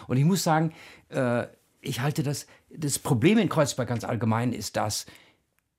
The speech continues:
die, die Linke und die, und, und die Grünen, die dort reagieren, regieren,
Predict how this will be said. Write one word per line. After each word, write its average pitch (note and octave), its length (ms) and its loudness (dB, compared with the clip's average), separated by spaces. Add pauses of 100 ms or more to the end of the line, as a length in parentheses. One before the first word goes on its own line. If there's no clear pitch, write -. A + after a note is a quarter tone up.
(160)
die, C3 300 -12
die A#2 320 -2
Linke F3 360 4
und C3 220 0
die, B2 140 0
und, A#2 200 -4
und G#2+ 220 -6
die G#2+ 60 -8
Grünen, D#3+ 260 2
die B2 100 4
dort G#2+ 280 -2
reagieren, G2+ 680 -8
regieren, A2+ 520 0